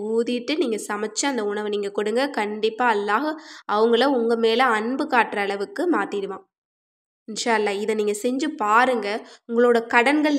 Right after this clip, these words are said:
எல்லாமே அல்லாஹ் முழுமையா நீக்கிடுவான். கஷ்டங்கள் எல்லாத்தையுமே தூரமாக்கிடுவான். கவலையே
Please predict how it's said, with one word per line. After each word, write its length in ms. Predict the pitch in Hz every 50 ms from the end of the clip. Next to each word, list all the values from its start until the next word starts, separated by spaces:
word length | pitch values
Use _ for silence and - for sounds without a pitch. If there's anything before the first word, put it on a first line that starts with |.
| 240
எல்லாமே 500 | 233 233 247 269 294 311 320 339 359 330 311
அல்லாஹ் 280 | 269 240 247 247 233
முழுமையா 440 | 226 226 247 269 285 294 302 311 311 294
நீக்கிடுவான். 560 | 247 226 - - - 214 202 208 208 202 -
கஷ்டங்கள் 480 | 220 226 - - - 285 285 277 262 240 233
எல்லாத்தையுமே 600 | 226 240 254 277 302 311 311 285 269 262 262 294 247
தூரமாக்கிடுவான். 840 | 226 233 240 269 285 285 262 220 214 208 - 208 202 196 202 196 196 - - _ _ _ _
கவலையே 600 | - 240 247 247 285 311 311 320 294 262 262